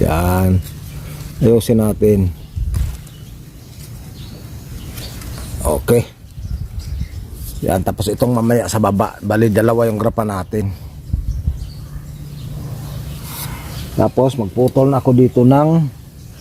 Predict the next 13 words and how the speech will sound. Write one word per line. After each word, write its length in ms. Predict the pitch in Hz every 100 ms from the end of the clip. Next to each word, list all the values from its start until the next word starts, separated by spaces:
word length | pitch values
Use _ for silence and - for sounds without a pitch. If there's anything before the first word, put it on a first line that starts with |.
| - - - - -
pang-grafting. 720 | 113 117 110 113 - 131 123 95 - - -
Ay, 320 | - 135 110 90 90 -
ikot 320 | 98 98 101 104
ang 80 |
camera 320 | 98 101 101 98
natin 320 | 95 85 73
ito. 240 | 73 - - - - - - - - - - - - - - - - - - 82
Yan 80 | 90
siya, 240 | 95 95
ito 240 | 87 -
siya. 400 | 85 95 87 90 87 - - - - - - - - - - - - - - - - - - - - - - -
Yan, 480 | 73 78 80 78 71
ito. 200 | - 80